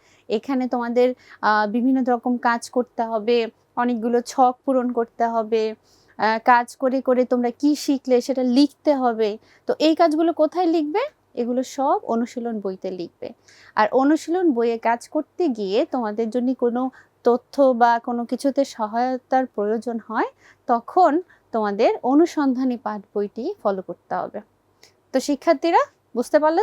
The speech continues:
তো সবাই? ওকে, এবার তাহলে চলো আমরা আমাদের বিজ্ঞান বইয়ের পড়াটা শুরু করি। বিজ্ঞান বইয়ে অনেকগুলো অভিজ্ঞতা আছে, ষষ্ঠ শ্রেণীর বিজ্ঞান বইয়ে প্রায়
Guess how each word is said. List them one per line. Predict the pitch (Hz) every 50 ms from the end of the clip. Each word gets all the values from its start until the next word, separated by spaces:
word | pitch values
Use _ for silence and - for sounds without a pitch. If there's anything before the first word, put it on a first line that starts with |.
| 427 415
তো | 330 - 269
সবাই? | 240 233 254 302 440 554 - _ _ _ _ _ _ _ _ _ - 208
ওকে, | 185 - _ - - - _ _ _ _ _ _ _ _ _ _ _ _ _ _ _ _ _ - 302
এবার | 339 392 453 440 - -
তাহলে | 269 240 220 226 226 - -
চলো | 226 208 202 247 370 403 - _ _ - 226
আমরা | 233 247 254 247 220 220 285 302 _ _ _ _ - -
আমাদের | 208 208 202 202 190 180 185 -
বিজ্ঞান | 240 214 202 285 294 320 320 302 208
বইয়ের | 220 208 196 190 226 269 - -
পড়াটা | 202 190 196 190 - 247 -
শুরু | - 302 339 311
করি। | 349 359 440 554 - _ _ _ - - - - - - _ - 202 190
বিজ্ঞান | 240 247 214 208 302 339 403 427 339 240
বইয়ে | 254 254 254 269 311 311 480 - _ _ _ - 269
অনেকগুলো | 302 359 339 349 370 370 330 285
অভিজ্ঞতা | 254 294 226 - 220 202 - - - 180
আছে, | 185 - - - 196 185 202 196 _ _ _ _ _ _ _ _ _ _ - - _ _ - - -
ষষ্ঠ | 247 247 262 - - 349 349 330
শ্রেণীর | - 339 320 330 330 247 233
বিজ্ঞান | 226 196 202 254 262 277 285 247
বইয়ে | 247 233 240 240 -
প্রায় | 269 262 269